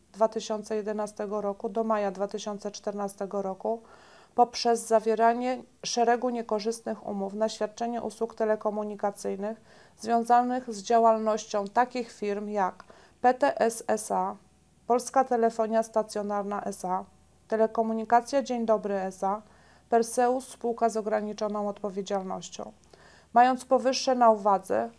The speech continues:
wszelkie osoby, które są poszkodowane działaniami wyżej wymienionych firm związanymi z zawieraniem umów o świadczenie usług telekomunikacyjnych,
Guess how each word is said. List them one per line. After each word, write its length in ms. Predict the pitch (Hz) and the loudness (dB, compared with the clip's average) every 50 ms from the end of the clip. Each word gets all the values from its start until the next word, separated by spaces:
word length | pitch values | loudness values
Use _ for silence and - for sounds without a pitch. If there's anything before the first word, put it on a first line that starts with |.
| _ _ _ | _ _ _
wszelkie 600 | - - - - 262 262 262 269 262 - 285 - - | -12 -8 -2 2 2 4 2 2 0 -4 -4 -2 -2
osoby, 520 | 233 226 - - - 214 202 202 208 202 | -2 -2 -2 -2 -2 -2 -2 -2 -6 -10
które 360 | 202 - - 240 240 247 247 | -8 -6 -2 0 0 0 0
są 220 | 233 - 254 247 233 | 0 0 -2 0 0
poszkodowane 840 | - 233 233 - - 226 226 202 220 202 214 220 220 220 214 208 | -2 -4 -4 -4 -2 -2 -2 -2 0 4 6 6 6 4 2 -4
działaniami 600 | 185 - 208 208 202 208 202 220 233 247 247 247 | -2 -2 0 2 2 0 0 0 0 0 -2 -2
wyżej 340 | 214 208 226 214 220 226 220 | -4 -4 -4 -2 -2 -2 -2
wymienionych 680 | 196 214 208 214 214 208 214 214 214 208 208 202 - - | -2 -6 -8 -8 -6 -6 -6 -6 -6 -6 -8 -10 -12 -14
firm 380 | - - 202 196 196 208 220 220 - _ _ - - - - - _ _ | -10 -6 -6 -6 -6 -8 -12 -14 -18 _ _ -20 -20 -20 -20 -20 _ _
związanymi 720 | - 214 220 240 233 233 233 226 214 220 226 233 254 254 254 | -8 -2 0 2 4 6 6 6 6 6 4 2 0 0 -2
z 60 | 226 | -4
zawieraniem 720 | 214 214 208 233 226 220 226 220 220 226 240 247 254 247 - - | -2 4 8 8 8 8 6 6 6 6 6 4 2 -4 -4 -4
umów 300 | - 220 220 226 208 220 | -2 -2 0 -2 -2 -2
o 80 | - 214 | -4 -6
świadczenie 640 | - - - 214 208 - - - 233 233 240 247 - | -4 -2 -2 -2 -2 -2 -2 -2 0 0 0 -2 -4
usług 440 | - 226 226 226 - 247 247 247 | -4 -6 -6 -4 -4 -6 -6 -4
telekomunikacyjnych, 1300 | - 240 226 220 220 214 - 220 208 214 208 214 202 - 226 202 208 - - 190 190 185 190 196 208 - | -2 0 0 2 0 0 -2 -4 -4 -4 -8 -8 -8 -6 -6 -6 -6 -6 -8 -6 -6 -6 -8 -8 -10 -10